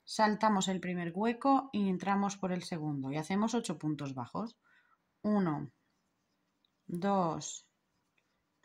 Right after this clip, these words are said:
tres, cuatro, cinco, seis,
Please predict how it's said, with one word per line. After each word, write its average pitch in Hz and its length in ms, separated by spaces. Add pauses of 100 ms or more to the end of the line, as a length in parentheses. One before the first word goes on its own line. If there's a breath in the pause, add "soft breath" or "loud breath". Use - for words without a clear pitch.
(160)
tres, 185 720 (2750)
cuatro, 160 720 (2250)
cinco, 165 720 (1160)
seis, 160 920